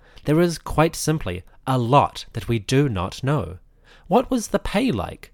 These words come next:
Were the hours generous? How were workers treated by their superiors? A lot is missing, and I don't want to give the place the wrong impression.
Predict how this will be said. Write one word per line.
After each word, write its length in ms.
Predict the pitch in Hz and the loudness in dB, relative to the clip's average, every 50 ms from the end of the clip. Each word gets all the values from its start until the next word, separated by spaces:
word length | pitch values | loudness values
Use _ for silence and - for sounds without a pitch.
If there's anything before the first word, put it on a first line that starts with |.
| - - - | -14 -6 -2
Were 120 | 120 113 | -2 0
the 160 | 101 113 - | 0 -2 -2
hours 340 | 95 92 95 98 107 104 - | -2 -2 0 0 -2 -4 -4
generous? 560 | - - 113 107 117 131 156 160 - - - - - - - - | -4 -4 -2 -2 -2 -2 -4 -4 -8 -10 -14 -16 -20 -20 -16 -4
How 160 | - 143 156 | 0 2 4
were 140 | 165 175 165 | 6 6 4
workers 480 | 139 123 139 151 160 - - 104 - - | 4 4 2 2 2 0 -4 -6 -6 -6
treated 420 | - - 147 156 - - 82 82 | -6 -2 -2 -2 -2 -4 -6 -6
by 120 | - 101 101 | -4 -4 -4
their 120 | 101 98 | -4 -4
superiors? 760 | - - - - - 127 127 117 98 82 82 92 - - - _ _ _ _ _ _ - - - | -6 -8 -10 -8 -6 -4 -4 -2 -4 -6 -10 -14 -16 -18 -18 _ _ _ _ _ _ -20 -10 -4
A 100 | - 147 | 0 2
lot 300 | 147 165 208 269 277 - | 4 4 4 2 2 -2
is 140 | 208 151 160 | -4 -2 0
missing, 480 | 180 190 185 - - 90 87 90 92 - _ _ _ - | 0 0 -2 -4 -8 -10 -12 -14 -18 -18 _ _ _ -6
and 100 | - 120 | -4 -2
I 80 | 127 131 | -2 0
don't 280 | 123 - 139 151 165 160 | 2 4 4 4 4 2
want 140 | 160 156 | -2 -2
to 60 | 139 127 | -2 -2
give 200 | - 135 123 - | -4 -4 -6 -6
the 80 | - | -10
place 480 | - - - 123 98 80 - - - - - | -10 -6 -4 -4 -4 -4 -6 -12 -14 -12 -8
the 100 | - 139 | -6 -4
wrong 280 | 135 120 90 82 85 85 | -2 -2 -2 -2 -2 -4
impression. 580 | 82 80 - - 117 117 - - - - 117 | -8 -6 -4 -4 -4 -4 -6 -8 -12 -14 -18